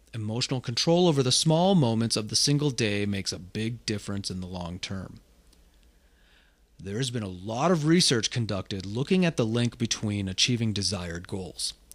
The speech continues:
changes to self-efficacy and integrity, and ultimately changes to subjective well-being. Goal efficacy refers to how likely an individual is to succeed in achieving their goal.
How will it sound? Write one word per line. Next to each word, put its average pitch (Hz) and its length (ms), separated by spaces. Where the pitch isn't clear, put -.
changes 101 480
to 98 160
self-efficacy 101 1300
and 131 160
integrity, 139 640
and 160 180
ultimately 175 500
changes 135 360
to 127 100
subjective 104 600
well-being. 95 580
Goal 165 320
efficacy 123 680
refers 147 760
to 110 320
how 107 220
likely 135 680
an 113 120
individual 127 640
is 110 140
to 117 100
succeed 131 600
in 110 80
achieving 107 440
their 98 120
goal. 101 300